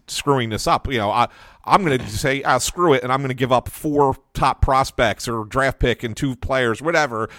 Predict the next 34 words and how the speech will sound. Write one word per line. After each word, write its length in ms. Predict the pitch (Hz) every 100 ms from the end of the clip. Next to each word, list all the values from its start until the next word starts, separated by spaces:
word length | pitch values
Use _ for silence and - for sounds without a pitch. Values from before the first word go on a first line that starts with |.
| - -
and 140 | 127
go 120 | 160
get 200 | 139 160
a 40 | 151
guy 300 | 123 123 127
who 200 | 143 147
potentially 600 | - - 220 202 180 156
could 200 | - 139
be 100 | 135
in 80 | 120
trouble 380 | - 139 117 110
within 200 | 104 104
the 80 | 104
next 240 | 95 -
year," 260 | 95 65 - _ _ _
right? 160 | 131 185
And 120 | 233
who 120 | 320
kn-, 160 | 294 156
like, 180 | 180 147 -
I 80 | 165
don't 160 | 180 180
think 220 | 180 -
teams 300 | 180 170 147
are 40 |
doing 260 | 135 180 208
it. 60 | 143
So 80 | 151
I 60 | 139
think 220 | 175 156
that 100 | 147
there 160 | - 123
are 160 | 127
players 800 | 120 - 202 196 131 110 113 -